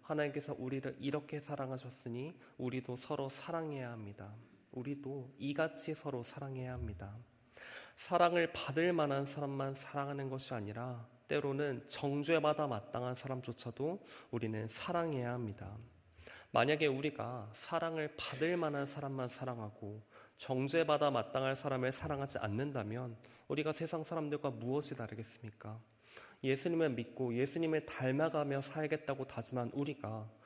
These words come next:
세상 사람들과 똑같은 사랑을 보이면 안 되지 않겠습니까? 자, 배-, 사도 베드로도 "사랑은 허다한 죄를 덮는다"라고 말씀합니다.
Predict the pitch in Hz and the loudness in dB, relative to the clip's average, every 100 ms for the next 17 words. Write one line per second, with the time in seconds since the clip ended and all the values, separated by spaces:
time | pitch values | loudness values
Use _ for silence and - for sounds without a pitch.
0 | - - 180 175 175 165 160 147 151 - | -18 0 0 2 0 0 -2 0 -2 0
1 | 202 - 196 - 175 170 160 151 139 131 | -4 -2 -4 0 0 2 0 0 -2 -2
2 | 127 131 113 110 143 139 107 107 - 110 | -2 -4 -6 -4 -4 -4 -4 -6 -6 -8
3 | 107 - 110 - - - - - - - | -8 -12 -14 -14 -20 -20 -18 -18 -16 -16
4 | - 151 - 160 143 - 196 190 143 139 | 0 0 6 6 6 4 6 6 6 6
5 | 185 156 135 147 143 113 - - - 175 | 6 4 4 0 0 -2 -6 -16 0 6
6 | 165 156 156 - - 196 185 180 160 143 | 6 6 2 0 -2 4 6 6 4 2
7 | 143 - 135 156 151 147 143 131 110 107 | 0 0 2 2 4 2 2 -2 -4 -6
8 | - 117 110 110 107 | -8 -8 -8 -10 -12